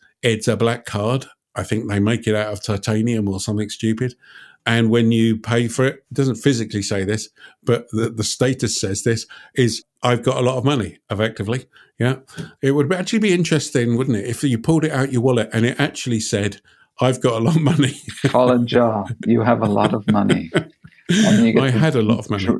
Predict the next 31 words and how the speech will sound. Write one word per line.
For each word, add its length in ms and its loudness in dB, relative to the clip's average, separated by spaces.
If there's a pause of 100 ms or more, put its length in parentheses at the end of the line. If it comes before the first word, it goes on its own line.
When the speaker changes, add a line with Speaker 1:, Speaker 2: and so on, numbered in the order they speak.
Speaker 2:
thunk 480 2
it 120 4
onto 320 2
the 160 2
table 520 2
and 140 -4
it 100 -6
has 180 -2
a 60 -10
little 200 0
clink 480 -4
'cause 160 -4
it's 160 -6
made 160 0
out 100 0
of 80 -2
metal. 380 -2
Yeah, 400 2
no, 160 4
this 180 -4
is 80 -4
good. 220 -2 (480)
American 360 4
Express, 300 2
if 60 -12
you're 160 2
listening. 440 0 (400)
Speaker 1:
But 220 2
that's 360 0
not 240 2
frictionless. 760 -4